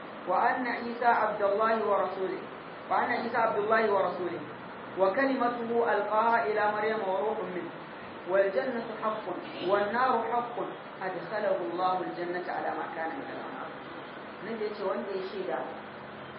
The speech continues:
cewa ba abun bauta da cin cinci abun da muke Allah, kaga tauhidi ya kiyaye haƙƙoƙin la ilaha illallah. Sannan ya shaida cewa Annabi Muhammad bawan Allah ne kuma manzon sa, haƙƙoƙin ashhadu anna Muhammadar Rasulullah.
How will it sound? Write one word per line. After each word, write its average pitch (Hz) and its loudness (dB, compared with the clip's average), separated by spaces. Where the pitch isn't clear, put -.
cewa 214 4
ba 233 2
abun 214 -2
bauta 196 -2
da 185 -2
cin 180 -6
cinci 165 -8
abun 170 -2
da 170 -4
muke 165 -6
Allah, 147 -6
kaga - 0
tauhidi - -6
ya 175 -2
kiyaye 190 0
haƙƙoƙin 190 -4
la 190 2
ilaha 165 -2
illallah. - -8
Sannan 202 0
ya 254 0
shaida 247 2
cewa 208 4
Annabi 214 0
Muhammad 220 -2
bawan 220 6
Allah 202 0
ne - -2
kuma 196 -4
manzon 170 -6
sa, - -10
haƙƙoƙin 233 0
ashhadu 214 2
anna - 2
Muhammadar 185 2
Rasulullah. 165 -4